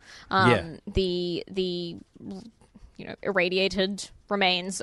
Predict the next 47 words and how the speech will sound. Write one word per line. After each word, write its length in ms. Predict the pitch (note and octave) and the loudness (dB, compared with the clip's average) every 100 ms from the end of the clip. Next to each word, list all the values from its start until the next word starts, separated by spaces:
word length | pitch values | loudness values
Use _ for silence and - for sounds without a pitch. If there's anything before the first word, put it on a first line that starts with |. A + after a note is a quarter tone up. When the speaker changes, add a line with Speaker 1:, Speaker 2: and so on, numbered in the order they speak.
| - | 2
Speaker 2:
In, 60 | |
Speaker 1:
of 160 | E3+ F3 | 4 2
Speaker 2:
in 60 | |
fact, 200 | - C3 | 4 2
Speaker 1:
Fukushima. 320 | - F3 G2+ - | 2 -6 -8 0
Speaker 2:
they 100 | - B2 | 6 8
make 160 | C3 | 6
a 60 | A2+ | 6
point 300 | - A#2 G#2+ | 6 6 2
of 100 | F#2 | -2
saying 260 | A2 G2 | 0 2
this 120 | G2 G#2 | 0 -2
is 140 | G2 | -2
not 320 | G2+ F#2 - | -2 -4 -4
that 180 | F#2+ F2+ | -8 -6
story. 380 | - F#2+ D#2+ D2+ | -6 -6 -6 -6
This 120 | F2+ | -6
is 100 | G2 | 6
Speaker 1:
Yeah. 160 | A3+ G#3+ | 10 10
Speaker 2:
not 40 | |
the 60 | B2 | 8
story 360 | - F#2+ F#2 F2+ | 4 4 4 0
of, 160 | E2 | -4
of, 260 | G2+ F#2 F#2+ | -4 -4 -2
of 160 | F2+ | -4
the, 120 | F2+ F2+ | -2 -2
of 240 | F#2 F2 | -2 -2
the, 180 | F2 E2 | -6 -6
um, 300 | E2 D#2+ E2 | -8 -10 -12
you 100 | E2+ | -12
know, 120 | D#2 D#2+ E2+ | -12 -14 -14
the, 240 | E2+ E2 E2+ | -12 -12 -12
the, 120 | F2+ E2+ F2 | -12 -14 -12
the 160 | F2 E2 - - | -12 -12 -16 -10
meltdown 440 | G2 F#2+ F#2 F#2 E2+ | -4 -4 -2 -2 -2
itself. 480 | - F2+ E2+ - G#3+ | -4 -6 -8 -10 2
Speaker 1:
Yeah, 240 | A#3 A3+ - | 8 8 8
and 100 | G#3+ | 4
there's 120 | G#3 | 4
actually 260 | G#3+ - G#3 | 4 4 4
a 20 | |
very 180 | G3 F#3+ | 4 2
interesting 460 | - F#3+ - F#3 | -2 -8 -8 -8
little, 200 | F#3 F#3 F3 | -6 -4 0
like, 280 | E3+ - - _ _ | 0 -2 -16 _ _
piece 180 | - F#3 | -4 -2
of, 220 | F3+ E3 | -4 -6